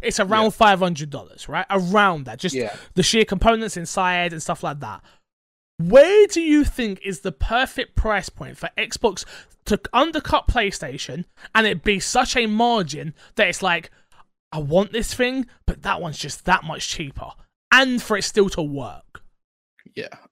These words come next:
Speaker 2: uh, I think it would have to be a hundred dollar difference.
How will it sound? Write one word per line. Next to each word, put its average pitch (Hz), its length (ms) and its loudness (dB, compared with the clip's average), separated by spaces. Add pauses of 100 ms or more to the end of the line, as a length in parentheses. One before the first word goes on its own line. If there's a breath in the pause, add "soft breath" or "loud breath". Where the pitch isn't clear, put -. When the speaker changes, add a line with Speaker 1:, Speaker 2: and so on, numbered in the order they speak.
Speaker 2:
uh, 117 300 -2
I 113 100 -8
think 117 440 -8
it 120 60 -6
would 107 180 -8
have - 220 -16
to - 80 -20
be 110 100 -12
a 107 80 -10
hundred 107 300 -14
dollar 107 220 -10
difference. 113 540 -14